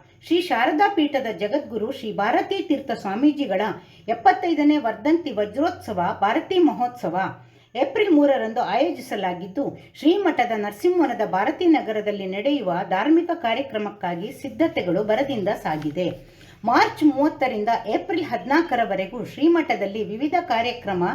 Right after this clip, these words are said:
ಏರ್ಪಡಿಸಲಾಗಿದ್ದು, ಹೋಮಾದಿಗಳು ನಡೆಯುವ ಭಾರತೀ ನಗರದಲ್ಲಿ ಸಿದ್ಧತೆ ನಡೆದಿದೆ. ಶ್ರೀಮಠದಿಂದ ನರಸಿಂಹವನಕ್ಕೆ ತೆರಳುವ ರಸ್ತೆಯನ್ನು ಅಲಂಕರಿಸಲಾಗುತ್ತಿದ್ದು, ಭಕ್ತಾದಿಗಳು ಶ್ರಮದಾನದ ಮೂಲಕ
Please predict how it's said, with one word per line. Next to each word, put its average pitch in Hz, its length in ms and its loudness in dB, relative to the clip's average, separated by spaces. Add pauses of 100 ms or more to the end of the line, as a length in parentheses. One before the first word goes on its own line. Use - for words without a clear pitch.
(260)
ಏರ್ಪಡಿಸಲಾಗಿದ್ದು, 240 1300 0
ಹೋಮಾದಿಗಳು 294 800 2
ನಡೆಯುವ 254 320 2
ಭಾರತೀ 254 420 0
ನಗರದಲ್ಲಿ 240 560 -2
ಸಿದ್ಧತೆ 269 480 -2
ನಡೆದಿದೆ. 175 840 -4 (240)
ಶ್ರೀಮಠದಿಂದ 285 680 2 (100)
ನರಸಿಂಹವನಕ್ಕೆ 254 800 0
ತೆರಳುವ 220 360 -2
ರಸ್ತೆಯನ್ನು 220 540 0
ಅಲಂಕರಿಸಲಾಗುತ್ತಿದ್ದು, 208 1300 -2 (440)
ಭಕ್ತಾದಿಗಳು 254 720 2
ಶ್ರಮದಾನದ 294 640 2
ಮೂಲಕ 214 380 -2